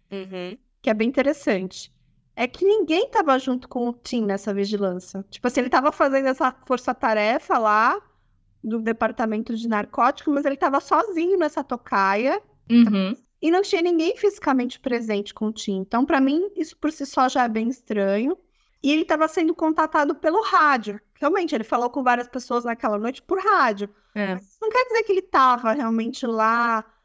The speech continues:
Speaker 2: em Warren, como ele dizia. Eu realmente não acho que esse é um álibi, é,
Speaker 1: Confiável, né?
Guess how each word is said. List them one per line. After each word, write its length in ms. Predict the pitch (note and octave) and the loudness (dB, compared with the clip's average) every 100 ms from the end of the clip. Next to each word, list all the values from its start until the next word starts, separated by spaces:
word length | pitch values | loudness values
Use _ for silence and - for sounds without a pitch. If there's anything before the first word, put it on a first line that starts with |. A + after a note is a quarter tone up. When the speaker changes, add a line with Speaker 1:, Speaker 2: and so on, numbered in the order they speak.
| _ _ | _ _
Speaker 2:
em 240 | A3+ A#3+ A#3+ | -4 0 2
Warren, 440 | A3 G#3+ G#3 G#3 | 2 2 2 -2
como 280 | G#3+ G#3 G#3 | -4 -4 -2
ele 160 | G3+ | -4
dizia. 520 | G3+ G3+ F#3+ G#3 G3 G3 | -6 -8 -8 -4 -2 0
Eu 140 | A#3+ | 0
realmente 800 | D4 C4+ C4 C#4 D#4 E4+ D4+ C#4 | 0 2 2 0 -2 0 0 2
não 300 | C4 C#4 D4 | 2 4 4
acho 300 | C4 C4 - | 2 0 -6
que 100 | C#4 | -6
esse 180 | C4 C4+ | -4 -2
é 40 | |
um 100 | B3+ | 0
álibi, 840 | A#3 A#3 A#3 A3 A#3+ A#3 A3+ A3 _ _ _ _ _ | 0 0 -4 -4 -6 -6 -6 -10 _ _ _ _ _
é, 60 | - | -4
Speaker 1:
Confiável, 760 | A#3 G#3 A#3 G3 G3+ G3 F#3+ | -4 -2 0 2 2 0 -4
né? 220 | F#3+ F#3 | -2 -4